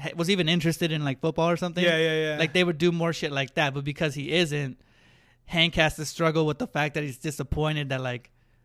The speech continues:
Speaker 1: his son doesn't do Texan shit, 'cause, like, the whole show's about Texas, you know? Like, so his dad, his son's not into football, his son's not into nascar, his son's not into boxing,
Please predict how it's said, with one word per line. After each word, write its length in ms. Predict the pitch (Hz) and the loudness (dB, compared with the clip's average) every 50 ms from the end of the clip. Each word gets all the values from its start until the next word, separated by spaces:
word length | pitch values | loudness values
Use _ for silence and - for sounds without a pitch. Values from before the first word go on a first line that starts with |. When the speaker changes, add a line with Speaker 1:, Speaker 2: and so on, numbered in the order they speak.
| _ _ _ _ _ | _ _ _ _ _
Speaker 1:
his 180 | - 147 135 - | -6 -6 -4 -2
son 240 | - 165 160 160 147 | 0 0 0 2 2
doesn't 240 | 147 147 147 147 | 0 0 0 -2
do 160 | 139 147 147 143 | -2 -2 -4 -4
Texan 560 | - - 147 143 139 - - 165 160 165 156 | -2 -4 -4 -4 -4 -4 -6 -6 -6 -6 -6
shit, 260 | 160 - 170 165 - | -6 -4 -4 -4 -4
'cause, 100 | - 139 | -4 -4
like, 200 | 139 131 131 - | -4 -4 -4 -6
the 80 | 139 131 | -4 -2
whole 160 | 147 151 139 | -2 -2 -2
show's 200 | - 143 139 131 | -2 -2 -2 -2
about 200 | 127 120 117 - | -4 -6 -6 -6
Texas, 280 | - 120 127 135 131 127 | -6 -8 -8 -8 -8 -8
you 40 | 131 | -8
know? 140 | 131 131 131 | -6 -6 -6
Like, 160 | 131 123 - | -6 -8 -8
so 120 | - 131 | -8 -8
his 80 | 123 120 | -8 -4
dad, 340 | - 139 131 131 127 131 - | -2 0 0 0 -2 -6 -8
his 160 | - 143 139 | -8 -8 -6
son's 300 | - - 147 139 135 127 | -4 -2 -2 -2 -2 0
not 180 | 139 135 131 127 | 0 2 2 2
into 300 | 135 135 131 - 226 208 - _ | 0 -2 -2 -4 -6 -8 -6 _
football, 440 | 147 143 - - 123 117 117 113 110 | -8 -8 -6 -6 -6 -6 -4 -6 -6
his 100 | 110 - | -8 -6
son's 240 | - 135 135 127 131 | -8 -8 -6 -6 -4
not 180 | 127 127 127 | -4 -4 -4
into 460 | 131 131 120 - 131 123 120 117 113 - _ _ _ _ _ _ _ _ _ _ _ _ _ - 120 | -4 -6 -6 -6 -6 -4 -4 -6 -8 -10 _ _ _ _ _ _ _ _ _ _ _ _ _ -10 -2
nascar, 760 | 123 135 139 139 135 131 - - - 127 113 113 110 110 110 | 2 4 4 4 4 0 -4 -6 -6 -4 -4 -4 -4 -6 -6
his 140 | 113 117 - | -8 -8 -6
son's 240 | - 127 123 127 127 | -6 -6 -4 -4 -4
not 200 | 131 131 127 127 | -2 -2 -2 -2
into 520 | 135 131 131 - - 202 208 233 113 - - _ _ _ _ _ _ _ _ _ _ _ - | -4 -6 -8 -8 -8 -8 -8 -10 -12 -16 -20 _ _ _ _ _ _ _ _ _ _ _ 4
boxing, 880 | 175 165 151 131 123 - - - 131 127 120 113 117 117 113 110 110 | 6 6 6 4 0 -4 -8 -8 -6 -6 -6 -8 -10 -10 -12 -12 -16